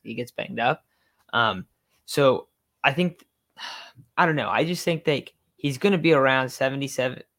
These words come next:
seven seventy O P S, around twenty home runs, around two forty, two fifty. It's just, like, pretty solid.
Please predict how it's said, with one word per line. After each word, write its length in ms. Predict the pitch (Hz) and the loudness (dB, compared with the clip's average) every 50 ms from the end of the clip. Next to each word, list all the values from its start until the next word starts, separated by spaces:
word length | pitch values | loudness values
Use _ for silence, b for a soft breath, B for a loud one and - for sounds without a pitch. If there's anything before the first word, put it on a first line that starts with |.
| _ _ _ _ _ _ _ _ | _ _ _ _ _ _ _ _
seven 340 | - - - 165 165 170 160 | -4 2 4 4 4 4 0
seventy 480 | 139 - 143 143 139 143 135 135 127 | -2 0 0 0 0 0 -2 -2 0
O 100 | 120 131 | 0 -2
P 200 | 127 - - 123 | -2 -4 -2 0
S, 380 | 120 120 117 117 - - - - _ _ _ _ _ _ _ | 0 0 0 -2 -4 -8 -14 -20 _ _ _ _ _ _ _
around 380 | - 117 120 123 127 135 147 - | -10 -4 -2 0 0 0 0 -2
twenty 260 | - - 143 139 139 | -2 -4 -2 -2 -2
home 280 | 135 139 139 131 131 127 | -2 -2 -2 -2 -2 -2
runs, 400 | 123 123 120 120 120 117 - - _ _ _ _ _ - | -2 -2 -2 -4 -6 -8 -12 -18 _ _ _ _ _ -8
around 380 | - 117 117 120 123 123 123 120 | -4 -2 0 2 0 0 -2 -4
two 160 | - 147 143 | -6 -6 -6
forty, 420 | 143 - 135 131 131 131 135 131 | -4 -2 0 2 2 2 2 -2
two 260 | 127 - - 139 143 | -4 -6 -6 -6 -6
fifty. 400 | 139 143 - 127 123 120 - - - - | -4 -2 -2 -2 -2 -2 -4 -6 -6 -6
It's 120 | 135 127 | -6 -6
just, 160 | 156 147 - | -8 -8 -6
like, 220 | 165 156 143 - - | -6 -6 -6 -8 -8
pretty 200 | - 156 151 175 | -4 -4 -4 -4
solid. 460 | - - 127 123 117 120 - - | -4 -2 -2 0 0 -2 -4 -10